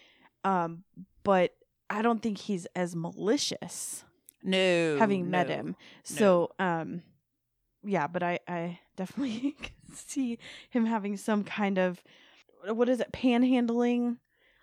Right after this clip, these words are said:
Speaker 1: But playing his instrument, what is it called when you play an instrument for money
Speaker 2: Oh,
Speaker 1: on the street?
Speaker 2: busking?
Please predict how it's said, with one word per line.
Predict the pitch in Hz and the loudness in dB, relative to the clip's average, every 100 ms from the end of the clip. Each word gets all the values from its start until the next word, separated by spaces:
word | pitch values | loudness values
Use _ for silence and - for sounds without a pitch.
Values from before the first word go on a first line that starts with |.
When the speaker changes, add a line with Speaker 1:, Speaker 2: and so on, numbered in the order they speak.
| - | -4
Speaker 1:
But | 214 - | -2 0
playing | - 262 262 | 2 4 6
his | 233 | 4
instrument, | 175 214 - 240 226 | 2 -2 0 0 2
what | 214 233 | 2 2
is | 240 | 2
it | 214 | 0
called | 220 208 190 | 2 2 2
when | 196 | 0
you | 190 185 180 - - - - | 0 -2 -4 -8 -20 -20 -2
play | 202 | 0
an | 190 | 2
instrument | 185 185 196 180 - | 0 -2 -4 -4 -4
for | - | -6
money | 185 180 175 | -4 0 4
Speaker 2:
Oh, | 233 196 | 4 4
Speaker 1:
on | |
the | 156 196 | 4 2
street? | - 311 | 2 0
Speaker 2:
busking? | 339 302 | 0 -2